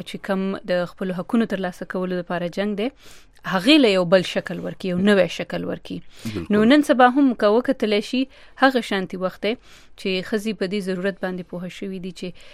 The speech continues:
Speaker 1: سیاست کې برخه اخیستل، اه، نه یوازې د خپل ځان دپاره ضروري دي، بلکې د راتلونکي نسلونو
Speaker 2: نسلونو
Speaker 1: دپاره
Speaker 2: لپاره.
Speaker 1: ډېر ضروري دي.
Speaker 2: بالکل.
Speaker 1: نو، اه، په دې موضوع باندې به، اه، ګران اوریدونکو او کتونکو نن تاسو سره خبرې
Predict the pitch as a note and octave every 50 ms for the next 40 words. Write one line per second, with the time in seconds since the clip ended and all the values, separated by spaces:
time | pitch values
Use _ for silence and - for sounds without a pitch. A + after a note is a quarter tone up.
0 | - - - - - - F#3+ F#3+ F3 - - C#4+ C#4+ - D4 C4 G#3 A#3+ A#3+ A#3+
1 | - B3+ A#3+ A#3 G#3 A3+ G#3+ - - - C4 A#3 A#3+ A#3 - - - - - -
2 | - - - F3 F3 F3 F3 F3+ F3+ F#3 G#3 G#3+ G#3+ G#3+ G#3+ A3 G#3+ - A3+ A3
3 | A3 F#3 G3 - - - G3+ G3 F#3+ D#3+ F3+ F#3 G3+ A#3+ B3+ C#4+ - C#4 C4+ C#4
4 | C#4 B3 B3+ C4+ C4 C4+ C4 C#4 C4 C#4+ C#4+ B3+ D4 C#4+ C4+ - D4 A#3 A#3+ B3+
5 | B3+ B3+ B3+ - - F4 F#4 G4 - - B3+ A3 A3+ - - - G#3 G3+ G3 F3+
6 | F#3 F3+ G3 F#3+ F3 E3 F3 - - F3 E3+ E3 E3 F3+ F3 F3 E3+ E3 E3+ E3
7 | - - - D#3 - _ - - - - - - - - - - - - - -
8 | - - G3 F#3+ F#3+ G3 G3 G3 G3 G3 G3 - - G3+ G3 G3 G3 F#3 _ G#3+
9 | G3+ G#3 C4 C4+ C4 B3+ A#3+ C4 D4 D4+ C#4 B3+ A3 A3+ G#3 G#3+ G#3 G#3 G3+ -
10 | G3 F#3+ F#3 F3+ F3+ F#3 F3+ F3 F3+ G3+ G#3+ G#3+ G#3 G3+ G3+ G3 F#3+ A#3+ C#4+ D4+
11 | - C#4+ A3 G#3 F#3+ F#3+ - - - - A#3 A3+ G#3 - G#3 G3+ G#3 G3+ G3+ -
12 | G#3 G#3 - A3 - - G#3 F#3 F#3 F#3+ - - F#3 F3 G3 G#3 A3